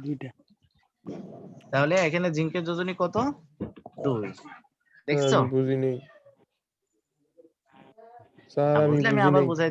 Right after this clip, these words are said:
Speaker 2: দেবো, কোনো অসুবিধা নেই। খেয়াল করো, তুমি মনোযোগ দিয়ে খেয়াল করো, যে বলছো বুঝি নাই, হ্যাঁ?
Speaker 3: জি,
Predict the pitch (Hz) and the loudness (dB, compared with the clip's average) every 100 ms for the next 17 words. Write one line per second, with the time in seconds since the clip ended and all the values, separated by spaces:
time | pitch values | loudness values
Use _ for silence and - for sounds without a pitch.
0 | 147 117 165 - _ _ _ - 123 151 | -2 -6 -8 -14 _ _ _ -12 -8 -8
1 | 151 165 160 156 127 117 - _ _ - | -8 -8 -6 -6 -6 -8 -18 _ _ -20
2 | - _ _ - 156 160 170 175 180 180 | -20 _ _ -2 -2 0 0 0 -2 -6
3 | - 165 175 170 180 180 170 165 165 139 | -6 -4 -2 -2 -2 -2 -4 -2 -2 -2
4 | 127 123 147 147 151 143 151 143 135 120 | -4 -2 -2 -2 -2 -4 -6 -4 -2 -2
5 | 110 139 208 208 123 113 - _ - 139 | -4 -4 -4 -4 -6 -10 -18 _ -8 -6
6 | 135 135 | -4 -6